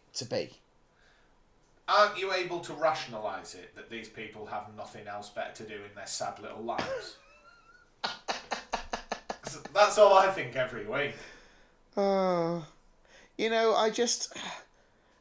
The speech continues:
Speaker 1: every week I come into this wanting it to be better. I, I want to enjoy it. And, and, and when, when it does entertain me and I am happy with it, you know, I shout it from the rafters, you know.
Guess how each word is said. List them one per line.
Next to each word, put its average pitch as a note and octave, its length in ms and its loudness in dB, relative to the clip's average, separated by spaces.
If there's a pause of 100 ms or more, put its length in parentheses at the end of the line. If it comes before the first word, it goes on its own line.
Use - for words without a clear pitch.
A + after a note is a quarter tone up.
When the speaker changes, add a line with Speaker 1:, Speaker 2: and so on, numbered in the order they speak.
(220)
Speaker 1:
every A#3 320 2
week A3 320 2
I E3+ 100 2
come E3+ 300 -4
into E3+ 180 -4
this C#3 240 -2
wanting C#3 640 -2
it - 160 -4
to A#2+ 100 -6
be A2 140 -6
better. F#2 360 -6 (280)
I, C3+ 200 -2
I D#3 100 0
want D#3 380 0
to D3+ 140 -4
enjoy A#2+ 380 -2
it. D#2+ 240 -4 (560)
And, D#3 220 -4
and, E3 320 -2
and E3 240 -4
when, E3+ 300 0
when E3+ 200 -2
it E3+ 160 -8 (200)
does G3+ 320 2
entertain B2 500 -4
me F#2 140 -8
and F2 100 -8
I A2+ 160 -4
am D3+ 240 -6
happy C#3+ 340 -8
with G#2 200 -6
it, E2 180 -6 (380)
you D3 120 -2
know, C3 80 0
I C#3 40 0
shout D#3 420 -2
it - 80 -6
from C#3+ 140 -12
the C3+ 80 -6
rafters, C3 600 -4
you A#2 100 -6
know. G#2+ 160 -2